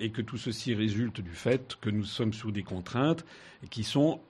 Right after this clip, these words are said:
insupportables pour la société française et qui vont, ça va péter, voilà. Il est en train de se produire exactement ce que je dis depuis dou-, plus de douze ans,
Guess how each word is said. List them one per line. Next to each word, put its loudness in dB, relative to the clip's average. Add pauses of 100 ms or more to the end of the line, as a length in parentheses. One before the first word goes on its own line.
(100)
insupportables 2
pour -2
la 0
société -4
française -2
et -2
qui -8
vont, 0
ça -6
va -2
péter, -6
voilà. -6 (320)
Il 4
est 6
en 8
train 4
de 4
se 0
produire 2
exactement 2
ce -10
que -8
je -4 (320)
dis 0
depuis -8
dou-, 0
plus -2
de -2
douze 4
ans, 10